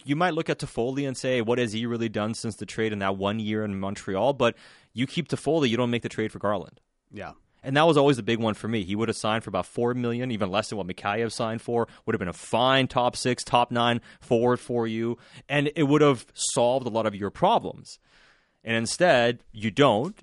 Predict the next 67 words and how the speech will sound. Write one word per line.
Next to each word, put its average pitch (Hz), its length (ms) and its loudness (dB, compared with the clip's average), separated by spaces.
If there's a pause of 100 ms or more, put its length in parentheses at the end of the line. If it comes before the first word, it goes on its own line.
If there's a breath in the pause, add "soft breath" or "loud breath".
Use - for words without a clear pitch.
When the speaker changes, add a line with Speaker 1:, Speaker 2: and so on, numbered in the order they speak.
Speaker 1:
even 127 200 -2
though 127 80 0
you 107 120 0
had 127 260 4
the 127 60 -2
money 110 220 0
to 95 80 -6
do 95 260 -2
it. 143 300 -6
You 104 180 -6
could - 160 0
have 110 120 2
not 110 240 0
brought 110 260 0
Jake 101 320 -6
back, 110 380 -2
but 98 160 -2
they 101 60 -2
wanted 104 240 0
to 110 60 -2
bring 98 220 -6
him 98 120 -2
back. 101 200 0
They 101 80 -4
didn't, 117 280 -4
you 120 100 -6
know, 101 100 0
ownership 110 420 -4
didn't 110 180 -6
gr-, 110 220 -14
green 107 300 -4
light 104 200 -2 (120)
enough 107 320 -4
money. 110 360 -4
So - 120 -2
they 143 120 0
went 160 200 -2
from 143 160 -2
being, 135 180 0
"Okay, 135 180 0
we're 110 120 -2
gonna 127 100 0
be 127 100 0
a 110 40 2
playoff 117 320 -2
team," 180 200 -4
to - 100 -10
st-, - 140 -8
all 139 160 2
of 143 60 2
a 147 40 -2
sudden 131 240 -4
they 113 60 -4
stopped 117 300 -4
their 104 120 -2
ambition. 92 520 -2 (220 loud breath)
And 151 100 0
I 185 60 4
don't 220 100 4
wanna 214 180 4
do 170 120 -2
too - 160 -6
much 151 220 -4
of 131 40 -4
this, 127 280 -2
you 123 100 -6
know, 98 260 -4